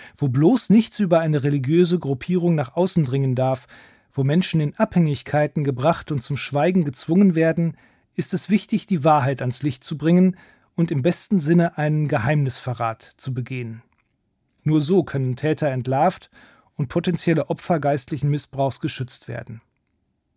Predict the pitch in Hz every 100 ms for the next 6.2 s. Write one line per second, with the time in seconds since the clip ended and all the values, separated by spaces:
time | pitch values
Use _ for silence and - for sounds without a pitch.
0 | _ _ - - - - - - 247 233
1 | 202 143 139 165 196 190 170 170 190 196
2 | 143 185 165 214 220 160 127 104 120 117
3 | 117 - 135 110 _ _ _ _ - -
4 | - 147 - 135 135 139 - 143 143 135
5 | 131 151 156 160 151 143 - 185 - 165
6 | 170 180